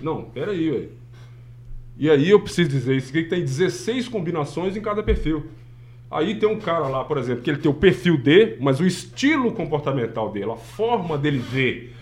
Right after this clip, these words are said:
a forma dele interagir com o mundo, ele não tem velocidade.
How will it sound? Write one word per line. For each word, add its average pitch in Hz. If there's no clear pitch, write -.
a 110
forma 220
dele 165
interagir 127
com 139
o -
mundo, 156
ele 202
não 233
tem 214
velocidade. 214